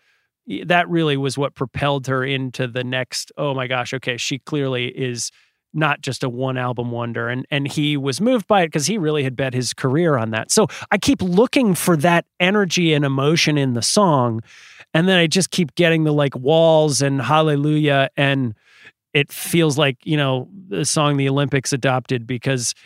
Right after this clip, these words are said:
it was just bland enough not to piss off the, you know, Yugoslavian judge. <laughs>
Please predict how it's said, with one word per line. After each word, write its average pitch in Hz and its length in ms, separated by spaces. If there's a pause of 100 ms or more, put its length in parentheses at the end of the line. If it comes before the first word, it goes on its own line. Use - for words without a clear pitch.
it 160 120
was 151 140
just - 280
bland 147 280
enough 135 300
not 135 220
to 127 80
piss 143 260
off 127 280
the, 123 300 (140)
you 143 100
know, 117 220 (260)
Yugoslavian 127 680
judge. 98 400 (840)
<laughs> - 80